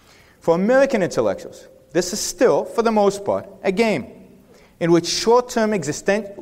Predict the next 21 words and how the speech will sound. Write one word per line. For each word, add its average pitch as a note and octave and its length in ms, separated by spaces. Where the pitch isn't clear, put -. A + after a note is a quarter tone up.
in E3 120
which G#3 220
the F3+ 100
short-term A#3+ 500
existential E3 600
impact A3+ 460
of C3+ 80
their A#2+ 160
idea, G#2 400
ideas A#2 520
poses G3 360
little F#3 260
threat D#3 340
to F#3 80
the E3 100
nation, C#3+ 480
its - 160
economy, C3+ 480
or C3 100
its C3+ 120
security, - 420